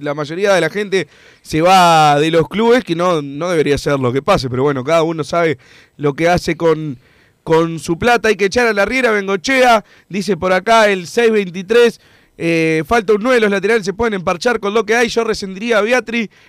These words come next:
y traería otro delantero, dice el ocho cinco cuatro. Bueno, tan fácil no es, ¿no? Yo, si fuera por mí, yo también lo,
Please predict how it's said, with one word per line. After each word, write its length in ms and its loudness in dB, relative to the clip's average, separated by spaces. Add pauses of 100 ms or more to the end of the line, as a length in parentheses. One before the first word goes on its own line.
y 80 -8
traería 480 0
otro 280 0
delantero, 440 -2
dice 220 -8
el 80 0
ocho 440 0
cinco 280 -12
cuatro. 260 0
Bueno, 180 -2
tan 200 -2
fácil 520 -2
no 140 -2
es, 100 -2
¿no? 260 -4
Yo, 200 -10
si 140 -18
fuera 200 -6
por 160 -10
mí, 140 -8
yo 140 -6
también 260 -4
lo, 260 -4